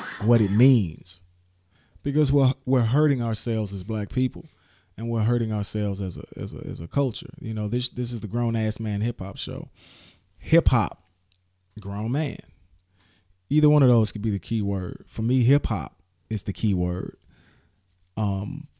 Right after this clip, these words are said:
because hip hop is a culture, and hip hop basically came from the civil rights movement,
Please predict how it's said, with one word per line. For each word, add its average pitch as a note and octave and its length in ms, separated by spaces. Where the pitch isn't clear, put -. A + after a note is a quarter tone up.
because C3 260
hip F3 180
hop D#3 180
is C3 140
a A#2 60
culture, G#2+ 460
and G#2+ 120
hip C#3+ 240
hop C#3+ 420
basically A#2 720
came B2+ 680
from A2+ 480
the G#2 60
civil G#2 360
rights G2+ 320
movement, F#2 400